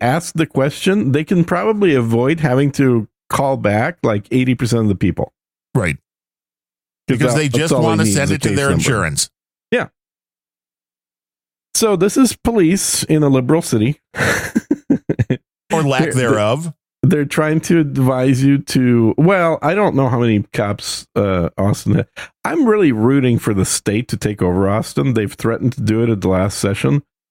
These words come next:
Speaker 1: And they said that if Austin doesn't start acting like a responsible city and do things like approve a budget for its police, that the state will take care of paying for the police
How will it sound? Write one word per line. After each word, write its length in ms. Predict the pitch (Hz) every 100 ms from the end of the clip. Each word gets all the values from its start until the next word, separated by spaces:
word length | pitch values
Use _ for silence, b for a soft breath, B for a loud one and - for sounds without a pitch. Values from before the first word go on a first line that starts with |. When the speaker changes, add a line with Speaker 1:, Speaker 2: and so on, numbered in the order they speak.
| _ _ -
Speaker 1:
And 160 | 117
they 100 | 113
said 300 | 123 120 113
that 160 | 110 104
if 180 | 101 -
Austin 540 | 101 110 - - 113 107
doesn't 420 | 104 104 107 92 _ _ _
start 380 | - - 107 95
acting 640 | - 95 104 120 113 107 - -
like 240 | 95 95
a 60 | 92
responsible 680 | 92 - 101 104 107 92
city 460 | - - 92 117 151 _ _ _ _ _ _
and 360 | 110 101 92 78 92
do 140 | 110
things 400 | 110 107 107 107
like 260 | 101 90 85
approve 320 | 82 117 107
a 60 | 101
budget 360 | 92 98 107
for 140 | - 98
its 140 | 95
police, 480 | - 92 101 147 - _ _ _ _ _
that 300 | 113 110 101 - _ _ _
the 100 | 107
state 640 | 110 - 135 139 135 - - - _
will 320 | 113 113 104
take 260 | 98 117 110
care 260 | 160 147
of 160 | 110 -
paying 300 | 131 123 113
for 140 | -
the 100 | 104
police 640 | 95 120 123 113 98 -